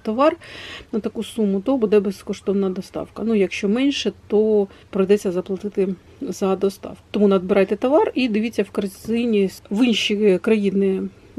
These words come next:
теж є доставка, в якійсь країні від сорока доларів, в якихось, е, від шістдесяти доларів. А в ті країни, в яких щас приостановлена доставка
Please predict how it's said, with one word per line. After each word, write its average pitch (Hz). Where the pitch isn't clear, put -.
теж -
є 202
доставка, 190
в 190
якійсь 196
країні 190
від 190
сорока 226
доларів, 240
в 190
якихось, -
е, 190
від 196
шістдесяти 269
доларів. 202
А 202
в 190
ті -
країни, 196
в 190
яких 202
щас 190
приостановлена 196
доставка 190